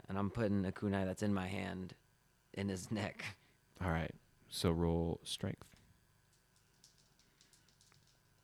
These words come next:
Speaker 1: Eight, nine.
Speaker 2: So you succeed and thrust your kunai into his neck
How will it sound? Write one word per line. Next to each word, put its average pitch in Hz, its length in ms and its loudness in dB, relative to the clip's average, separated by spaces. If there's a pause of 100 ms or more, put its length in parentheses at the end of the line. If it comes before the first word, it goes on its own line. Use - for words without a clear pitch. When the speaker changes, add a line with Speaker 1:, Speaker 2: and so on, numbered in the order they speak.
(2000)
Speaker 1:
Eight, 104 340 -2
nine. 90 400 -2 (440)
Speaker 2:
So 85 540 2
you 92 200 0
succeed 95 640 4
and 85 280 2
thrust - 520 2
your 90 100 2
kunai 85 480 2
into 87 220 -2
his 85 240 0
neck 90 300 -2